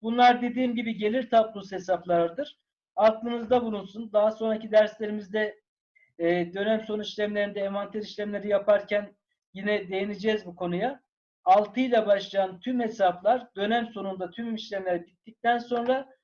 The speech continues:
altı yüz doksan hesaba devrolur çocuklarım. Yani altı yüz doksan hesabın alacağı borçlu çıkarsa kârdır, borcu çıkarsa işletme zarar etmiş demektir.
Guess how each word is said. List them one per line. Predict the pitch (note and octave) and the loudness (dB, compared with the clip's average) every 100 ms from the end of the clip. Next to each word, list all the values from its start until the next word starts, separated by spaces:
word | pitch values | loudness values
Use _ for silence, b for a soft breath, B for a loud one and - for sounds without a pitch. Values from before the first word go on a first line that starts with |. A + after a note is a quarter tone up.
| _ _ | _ _
altı | G3 A3+ A3+ A#3+ | 4 4 4 -2
yüz | B3 G#3 | -2 2
doksan | G#3+ G#3+ A#3+ A#3+ A3+ - | 0 2 2 2 0 -10
hesaba | F#3+ F#3+ A3 G#3+ A3 G3+ | -10 4 6 8 6 4
devrolur | E3 C#3+ B2+ B2+ | 2 0 -6 -10
çocuklarım. | C3+ B2+ B2+ B2 B2 _ _ _ _ _ | -12 -14 -10 -12 -12 _ _ _ _ _
Yani | G3 G#3 | 2 2
altı | G3+ G#3+ G#3+ | 4 2 2
yüz | B3 A3 | -2 2
doksan | A#3 - A#3+ | 2 2 2
hesabın | A3+ A3 A3+ A3 G#3 | 2 6 6 6 4
alacağı | - F#3 G#3+ G#3+ A3+ G#3 | 0 6 6 6 6 6
borçlu | G3+ G#3+ - A3 | 4 -2 -4 -12
çıkarsa | - G#3+ F#3+ F3 E3 - | -4 0 0 0 -6 0
kârdır, | F#3 A3 A3+ C4 C4 - _ _ _ - | 4 4 4 -2 -6 -12 _ _ _ -2
borcu | G3+ G#3 A#3+ | 0 0 -4
çıkarsa | - A3 G3+ - D3+ | 0 4 4 2 -4
işletme | F3 - A3 G3+ A3+ B3+ C4 _ _ _ _ _ | -4 -4 -4 -4 -2 -2 -4 _ _ _ _ _
zarar | D#3+ G#3 A3+ | 4 6 6
etmiş | F#3+ G3 D3+ B2 | 2 -2 -12 -8
demektir. | D#3+ D3 C3+ B3 D4 - | -6 -6 -6 -8 -8 -10